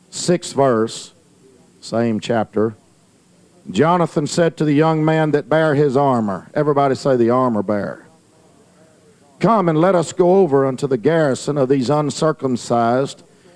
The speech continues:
It may be," I want you to see where his faith was right here. He said, "It may be that the Lord will work for us,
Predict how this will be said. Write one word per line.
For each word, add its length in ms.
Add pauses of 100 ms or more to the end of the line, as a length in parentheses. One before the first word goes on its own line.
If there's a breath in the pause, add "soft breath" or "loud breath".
(120)
It 220
may 300
be," 480 (1040)
I 60
want 280
you 60
to 80
see 240
where 220
his 180
faith 380
was 320
right 240
here. 340 (540 soft breath)
He 120
said, 260
"It 200
may 420
be 340
that 200
the 120
Lord 440
will 240
work 300
for 220
us, 500